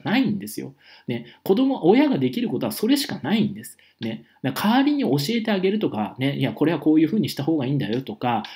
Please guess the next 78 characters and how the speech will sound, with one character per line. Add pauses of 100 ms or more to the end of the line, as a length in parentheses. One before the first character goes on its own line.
こ
れ
は
こ
う
い
う
ふ
う
に
や
っ
た
方
が
い
い
ん
だ
よ
っ
て
教 (160)
え
る
こ
と
で
も
な
い
し、 (240)
ね、
ま
し
て
代
わ
り
に
や
っ
て
あ
げ
る
こ
と
で
も
な
い
ん
で
す
よ。 (360)
ね、 (140)
と
に
か
く
自
分
で
や
ら
し
て、
体
験
さ
せ
て、
失
敗
さ
せ
て、